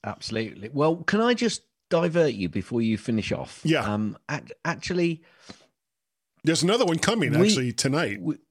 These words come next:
Speaker 1: well, that, now this is the point, you see. Now,
Speaker 2: Okay.
Speaker 1: a lot of people joke and laugh about the English talking about the weather all the time. "Oh, you English, you're always talking about that." Here's why, Guy. Here's why. The other day, we had about three to five inches of snow.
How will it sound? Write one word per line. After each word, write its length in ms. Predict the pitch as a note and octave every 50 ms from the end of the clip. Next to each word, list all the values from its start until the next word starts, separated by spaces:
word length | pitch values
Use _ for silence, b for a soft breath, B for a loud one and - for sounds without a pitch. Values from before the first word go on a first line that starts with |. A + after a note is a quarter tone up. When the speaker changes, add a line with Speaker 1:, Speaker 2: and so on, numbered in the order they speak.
| _ _ _ _ _
Speaker 1:
well, 320 | - D3 C#3+ F3 F3+ F#3+ F#3+
that, 220 | G3+ G3+ G3+ G3
now 240 | F3+ F#3+ G#3 G3+ F#3+
this 260 | E3+ A#3 A3+ - -
is 140 | B3 G3+ -
the 80 | A3+
point, 340 | - - A3 A3 G3 D3 G#2+
you 80 | F#2+ F#2
see. 240 | F2+ - F2+ E2 F2
Now, 320 | G2 A2+ A#2 B2 A#2+ - _ -
Speaker 2:
Okay. 240 | D3 C3+ C#3 G#2+ - - - -
Speaker 1:
a 60 | D3
lot 160 | D#3 F#3+ A3
of 100 | G#3 -
people 300 | - G#3+ F#3+ - E3 D#3 B2+ -
joke 400 | - D3+ C3+ A2+ F#2 - - G#2+
and 100 | G#2+ G#2
laugh 240 | G#2 G2+ F#2 -
about 240 | - - G2+ F#2+ F2
the 140 | D#2+ F#2+ F#2+
English 400 | G2 F#2+ D#2+ D2 D2+ - - -
talking 340 | - A2 G#2 G2 - G2+ F#2+
about 240 | F2 F2 F2 E2+ -
the 80 | F#2
weather 260 | E2+ F2 E2+ D2+ D2+ C#2+
all 100 | C#2+ C#2+
the 100 | C#2+ D2
time. 260 | - - C#2 D#2+ G#2+
"Oh, 140 | C3 D#3 F3+
you 280 | E3 D3+ D3 D#3 E3 D3+
English, 360 | C#3+ D3 C#3+ D3 C3+ - -
you're 120 | - A#2
always 280 | C3+ C3+ C3+ C3 A#2+ -
talking 220 | - - - G#2 G#2 G2
about 100 | G2 G#2
that." 120 | G2 G#2 G#2+ B B B B B B B
Here's 380 | - - A#3 B3 A#3+ F#3 -
why, 300 | D3+ B2+ G#2 F2 D#2+ D2
Guy. 320 | - - - - B2 A#2+ - _ _ _
Here's 260 | - D#3 D#3+ C3+ A2
why. 300 | G2 E2+ D2 A#1+ A#1 - _ B B B B B B B
The 140 | B B2+ E3
other 140 | G3+ G#3+ G3+
day, 280 | C3 B2 F#2+ F#2 G#2 A2+
we 280 | A#2+ E3 A3 A#3+ G3+
had 180 | C3+ A2 G2+ F2+
about 260 | D#2 - D#2+ D2+ -
three 200 | - - G#2 F2+
to 80 | - -
five 260 | - F#2 F2 E2 D#2
inches 320 | E2 D2+ - - D#2 C#2+ D#2
of 100 | D#2 -
snow. 300 | - F2 F2+ A#2 D3+